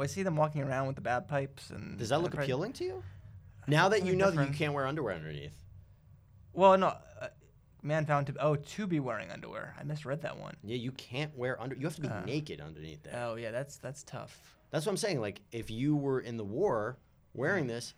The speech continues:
Speaker 2: that's not pleasant for you down there.
Speaker 1: Yeah, I,
Speaker 2: You
Speaker 1: I
Speaker 2: get caught up on some tripwire, there goes your gender reveal party.
Speaker 1: Yeah, so I guess I'm, I'm, I'm, I'm leaning toward not wearing a kilt
Speaker 2: Yeah.
Speaker 1: now. Not
Speaker 2: Yeah.
Speaker 1: wearing a kilt.
Speaker 2: Yeah. No, and I, I made a good, I, th-, I think there's something to be said about it's cold there.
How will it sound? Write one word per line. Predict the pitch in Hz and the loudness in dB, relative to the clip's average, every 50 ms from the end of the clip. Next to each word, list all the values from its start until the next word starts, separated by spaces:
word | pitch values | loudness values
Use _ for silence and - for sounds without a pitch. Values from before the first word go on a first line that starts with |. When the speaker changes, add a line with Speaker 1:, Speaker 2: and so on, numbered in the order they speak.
| _ - | _ -8
Speaker 2:
that's | - 95 139 151 - | -6 -6 -6 -4 -4
not | 180 175 185 - | -4 -4 -4 -4
pleasant | - 175 196 196 165 143 147 | -4 -4 -4 -2 -4 -6 -6
for | - | -6
you | 113 101 | -8 -6
down | 92 95 92 95 98 | -6 -6 -6 -6 -8
there. | 98 95 98 98 98 _ - - | -8 -8 -10 -12 -14 _ -16 -12
Speaker 1:
Yeah, | 123 127 123 120 117 | -8 -8 -6 -6 -6
I, | 110 120 131 123 117 | -6 -6 -4 -4 -2
Speaker 2:
You | 131 | 2
Speaker 1:
I | 151 | 2
Speaker 2:
get | 180 147 151 | 2 2 2
caught | - - 160 165 | 4 4 6 6
up | 156 160 | 6 2
on | 151 143 | 0 0
some | - 123 | 0 -4
tripwire, | 107 - 170 165 165 180 170 175 175 175 175 170 151 - - - - - - _ _ - - - - - _ _ _ _ - _ _ _ _ _ - - - - | -4 -4 -4 -4 0 4 6 6 6 6 4 2 -2 -4 -6 -6 -6 -8 -20 _ _ -20 -20 -20 -20 -20 _ _ _ _ -20 _ _ _ _ _ -20 -20 -10 -2
there | 117 127 135 | 0 0 4
goes | 131 147 143 120 | 4 4 4 4
your | 135 127 | 2 2
gender | 117 139 139 139 131 | 2 2 2 2 0
reveal | 123 117 101 120 151 165 | -2 -2 0 0 -2 -2
party. | - - 143 143 | -2 -2 0 2
Speaker 1:
Yeah, | 143 - 123 120 | 2 2 0 0
so | - - 143 | 0 -2 -2
I | |
guess | 139 151 151 | -2 0 -2
I'm, | 160 147 131 131 120 - - | -2 -2 -2 -2 -4 -6 -10
I'm, | - 117 120 120 120 123 110 - | -10 -10 -8 -6 -6 -8 -8 -8
I'm, | - 131 123 123 123 123 - | -10 -10 -8 -8 -10 -10 -10
I'm | - 127 123 127 | -10 -8 -6 -4
leaning | 131 131 127 131 | -4 -2 -4 -4
toward | 131 - 127 113 - | -6 -8 -10 -8 -8
not | 117 123 127 123 120 107 110 - - | -6 -6 -4 -2 -2 -4 -4 -6 -8
wearing | - - - 92 - | -8 -8 -6 -6 -8
a | - | -8
kilt | - 95 95 90 | -8 -8 -6 -4
Speaker 2:
Yeah. | 110 127 | -4 -4
Speaker 1:
now. | 104 - - - - - 135 - | -4 -6 -8 -10 -10 -12 -10 -6
Not | 131 127 127 113 | -4 -4 -2 -2
Speaker 2:
Yeah. | 208 | -4
Speaker 1:
wearing | 185 175 - - - | -4 -6 -8 -10 -10
a | - 147 | -12 -14
kilt. | - - - - - _ - | -16 -18 -20 -20 -20 _ -10
Speaker 2:
Yeah. | 107 110 95 - - - - 147 - | -8 -8 -8 -10 -12 -18 -16 -8 -4
No, | 254 240 | 0 0
and | 226 226 - - | 0 0 0 0
I, | 196 | 0
I | |
made | 220 247 254 | 0 0 -2
a | 233 | -2
good, | 185 185 185 - - | -2 -4 -4 -4 -4
I, | 180 | -6
th-, | 180 202 - | -6 -6 -8
I | 202 | -8
think | 196 - 285 254 | -8 -8 -8 -8
there's | - 214 196 | -6 -6 -4
something | - 208 202 190 196 175 | -2 -2 -2 -2 -2 -2
to | 170 | -2
be | 160 156 | -4 -4
said | 147 - 196 196 170 | -4 -2 -2 0 0
about | 131 113 113 107 104 101 - | 0 0 0 0 0 -2 -6
it's | - - - | -10 -12 -12
cold | - - - 196 208 190 131 98 | -10 -4 0 0 0 0 0 -4
there. | 85 71 71 73 - | -6 -8 -8 -10 -14